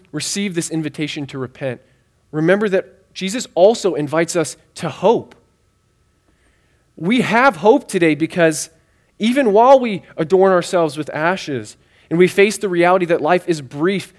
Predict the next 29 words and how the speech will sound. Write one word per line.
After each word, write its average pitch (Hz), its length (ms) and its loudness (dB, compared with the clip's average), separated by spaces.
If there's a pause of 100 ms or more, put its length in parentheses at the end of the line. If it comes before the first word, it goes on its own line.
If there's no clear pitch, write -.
(140)
and 160 200 -2
fleeting, 165 680 -4 (880)
and 165 120 0
remember 185 520 4
that 156 160 -4
we're 160 140 -2
dust, 165 360 -2
we 196 320 -4
know 220 640 4 (440)
that 175 120 -2
this 247 160 -2
is 214 120 -4
not 196 300 4
the 214 160 -2
end, 240 300 0 (840)
because 214 460 0 (400)
Jesus' 254 560 -2
body 185 400 2
that 185 140 0
was 185 140 -2
crucified 190 600 -4
was 185 140 2
also 254 500 4
raised, 180 640 0 (400)
and 160 180 -2
we 277 160 4
will 302 200 4
one 170 260 4
day 131 300 -2